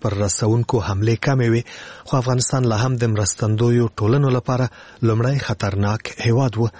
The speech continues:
د بشري مرستو د سلاکارانو ټولنه وایي، له افغانستان وروسته دوهم خطرناک هیواد جنوبي سودان دی چې د بشري مرستو د ټولنو پر کارکوونکو تر ټولو زیاتې حملې پکې شوې دي. دا ټولنه په خپل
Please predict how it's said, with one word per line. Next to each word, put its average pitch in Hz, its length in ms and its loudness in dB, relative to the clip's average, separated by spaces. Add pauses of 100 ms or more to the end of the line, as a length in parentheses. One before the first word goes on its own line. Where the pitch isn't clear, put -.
(380)
د 139 120 0
بشري 151 260 2
مرستو 139 340 0
د 123 120 0
سلاکارانو 117 640 0 (140)
ټولنه 110 380 2
وایي، 127 180 2 (440)
له 131 120 2
افغانستان 127 560 0
وروسته 120 380 0
دوهم 117 320 0
خطرناک 104 540 -2
هیواد 120 360 0
جنوبي 107 380 2
سودان 143 320 2
دی 139 40 2
چې - 600 -4
د 127 120 2
بشري 127 280 2
مرستو 120 480 0
د 101 160 -4
ټولنو 120 400 0
پر 101 260 -4
کارکوونکو 113 600 0 (320)
تر 110 200 -2
ټولو 139 300 2
زیاتې 101 340 -2
حملې 113 280 2
پکې 123 260 0
شوې 120 200 2 (100)
دي. 123 60 -2 (560)
دا 120 140 2
ټولنه 117 340 0
په - 100 -10
خپل - 180 -2